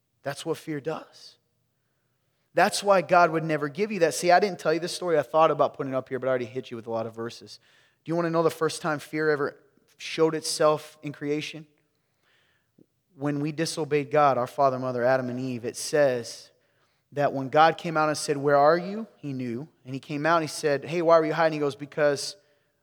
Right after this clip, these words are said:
I was afraid," right? It said they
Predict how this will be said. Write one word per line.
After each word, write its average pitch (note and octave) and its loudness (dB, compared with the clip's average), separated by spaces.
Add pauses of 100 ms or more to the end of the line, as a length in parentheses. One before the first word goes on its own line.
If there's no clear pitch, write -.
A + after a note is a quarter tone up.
(140)
I C3+ 0
was C3+ -4
afraid," A#2 -8 (340)
right? - -20 (960)
It C3+ -6
said E3 2
they E3 2